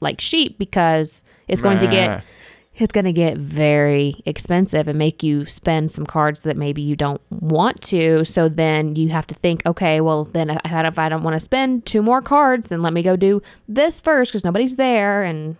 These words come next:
Speaker 1: blah, blah, blah.
Speaker 2: So on that note, when you play a card, to take that action, like I said, if somebody's disc is already there, you have to pay an additional card. Well, you only have seven base cards
Speaker 1: Yeah.
Speaker 2: in your hand.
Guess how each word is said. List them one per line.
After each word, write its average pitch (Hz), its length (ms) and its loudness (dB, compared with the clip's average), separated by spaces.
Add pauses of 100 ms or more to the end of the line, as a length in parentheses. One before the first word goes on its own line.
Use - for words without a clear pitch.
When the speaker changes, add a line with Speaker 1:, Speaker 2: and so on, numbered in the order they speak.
(100)
Speaker 1:
blah, 170 100 -8
blah, 156 100 -6
blah. 240 460 -10
Speaker 2:
So 165 260 4
on 156 200 2
that 139 200 0
note, 196 240 2
when 131 160 0
you 127 100 2
play 214 280 0
a 160 80 2
card, 92 520 2 (680)
to 151 100 0
take 135 240 0
that 117 180 0
action, 127 560 0
like 120 220 -2
I 120 60 0
said, 160 240 -2
if 107 100 -4
somebody's 147 400 0
disc 156 320 0
is 113 140 0
already 101 340 0
there, 180 220 2
you 110 160 0
have 107 180 -2
to 123 80 0
pay 110 180 -2
an 101 80 -2
additional 87 460 -4
card. - 480 -6
Well, 131 100 -4
you 143 160 -4
only 220 220 -4
have 180 160 -4
seven 143 400 -4
base 123 280 -4
cards 101 260 -2
Speaker 1:
Yeah. - 180 -2
Speaker 2:
in 85 60 -8
your 78 100 -8
hand. 101 540 -6